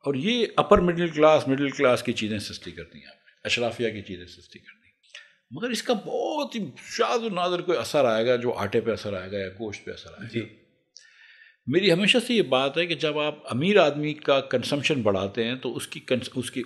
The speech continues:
Speaker 1: मतलब उ-, उसकी ख़रीदो फ़रोख्त बढ़ाते हैं तो उसकी ख़रीदो फ़रोख्त में इंपोर्टेड चीज़ों का बड़ा हिस्सा होता है, तो इंपोर्ट बढ़ जाते हैं।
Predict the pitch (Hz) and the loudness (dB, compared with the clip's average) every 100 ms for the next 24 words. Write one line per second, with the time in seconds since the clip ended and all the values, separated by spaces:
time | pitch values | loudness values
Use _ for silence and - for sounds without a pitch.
0 | 113 120 110 123 127 131 - - 135 117 | -4 -2 -2 0 -4 -4 -8 -8 0 2
1 | 117 120 - 107 101 98 90 90 101 120 | 2 0 2 2 2 0 -2 -4 -8 -10
2 | 131 - - - 160 120 113 123 117 110 | -10 -12 -10 -4 0 0 0 -4 -2 -2
3 | 110 131 117 117 123 123 135 120 117 110 | -2 -4 -4 -4 -2 -2 -6 -8 -8 -6
4 | 120 117 127 104 87 - 113 90 85 98 | -4 -2 0 0 -2 2 2 0 -8 -12
5 | - - - - 135 120 139 117 101 85 | -16 -20 -10 -2 0 4 4 4 2 0
6 | 76 80 | -8 -16